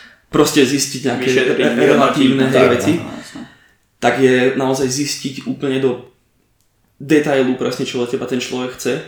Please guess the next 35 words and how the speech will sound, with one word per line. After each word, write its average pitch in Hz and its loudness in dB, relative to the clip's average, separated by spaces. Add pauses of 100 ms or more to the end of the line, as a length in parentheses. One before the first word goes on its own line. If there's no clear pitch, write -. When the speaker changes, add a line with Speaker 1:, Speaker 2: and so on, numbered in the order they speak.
(120)
Speaker 1:
a - -16
potom 127 -4
vieš, 123 2
či - -6
máš 117 -10
robiť 110 -10
ten 117 -6
bench 107 -8
press 110 -10
s - -8
ním, 107 -10
alebo 110 -6
nie. 113 -8
Speaker 2:
A 139 -16
keby 147 4
ti 151 0
došiel 156 2
napríklad 143 0
človek 131 0
a 120 -6
povie, 123 0
že, 123 0 (280)
o, 113 -2
„Dobre, 156 2 (400)
máš 127 2
teraz 123 0
môj 117 -2
čas, 180 2
máš 123 -2
moje 110 -2
peniaze, 151 0 (320)
urob 143 4
so 139 0
mňa 131 2
proste 120 -2